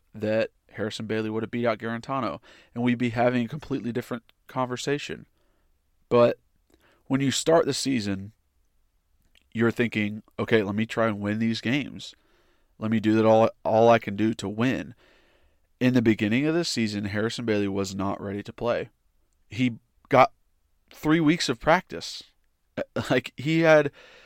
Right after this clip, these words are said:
covid protocol during training camp, the only time he would get to practice before the season started. And I'm sure while he's out there, he didn't exactly know what he was doing.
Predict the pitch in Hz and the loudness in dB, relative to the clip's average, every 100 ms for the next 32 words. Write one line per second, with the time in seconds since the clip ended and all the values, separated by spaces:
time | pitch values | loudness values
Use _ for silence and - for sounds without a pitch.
0 | _ _ - 175 190 147 123 110 110 110 | _ _ 0 6 8 8 4 4 4 4
1 | 110 113 - 127 127 - 110 95 123 - | 4 2 0 -2 -2 -2 -4 -4 -4 -2
2 | 127 131 131 123 123 123 107 101 107 104 | 0 2 2 0 0 0 0 0 0 0
3 | 104 101 - 120 117 101 - 104 110 107 | -2 -4 -2 -2 -2 -8 -12 -10 -6 -6
4 | 98 - 123 110 95 - 78 95 117 _ | -6 -6 -4 -4 -6 -6 -4 -6 -8 _
5 | _ _ _ _ _ _ _ _ _ _ | _ _ _ _ _ _ _ _ _ _
6 | _ _ - 123 123 123 123 123 - 120 | _ _ -2 2 4 4 4 4 2 0
7 | 123 - 175 127 147 - 113 110 120 143 | 0 0 4 4 4 2 2 6 6 4
8 | 139 131 160 - 107 110 139 160 _ _ | 4 6 6 4 -2 -2 -4 -10 _ _
9 | _ _ 110 117 120 120 120 107 _ _ | _ _ -2 2 2 2 0 -4 _ _
10 | _ _ _ - 113 113 127 120 - _ | _ _ _ -2 0 0 -2 -8 -12 _
11 | 120 110 107 107 117 110 123 131 160 143 | -4 0 0 0 0 0 0 0 -2 -4
12 | 107 104 135 | -6 -6 -8